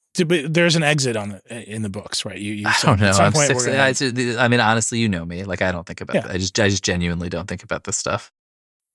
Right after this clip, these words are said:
Speaker 1: Yeah, I was just curious 'cause when you say equity, it, like, it comes with a, now especially, just a host of baggage accompanies that word. 'Cause,
Speaker 2: Hmm.
Speaker 1: you know, right before we start talking, I went and looked at BuzzFeed's stock price and I thought,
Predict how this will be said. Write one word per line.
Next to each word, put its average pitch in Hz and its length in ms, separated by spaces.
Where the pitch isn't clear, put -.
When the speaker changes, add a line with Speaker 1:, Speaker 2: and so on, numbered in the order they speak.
Speaker 1:
Yeah, 160 180
I 95 40
was 113 100
just 123 100
curious 117 220
'cause 165 180
when 175 140
you 180 60
say 165 180
equity, 127 280
it, 85 120
like, 92 160
it 104 300
comes 123 380
with 98 140
a, 87 160
now 120 500
especially, 95 420
just 98 180
a 92 80
host - 380
of 104 180
baggage 95 540
accompanies 101 540
that 98 200
word. 95 720
'Cause, 131 260
Speaker 2:
Hmm. 117 60
Speaker 1:
you 107 60
know, 104 60
right 123 120
before 123 200
we 113 60
start 117 180
talking, 135 320
I 98 60
went 101 140
and 101 80
looked 98 140
at 101 60
BuzzFeed's 98 360
stock - 260
price 101 360
and 95 100
I 98 40
thought, 98 340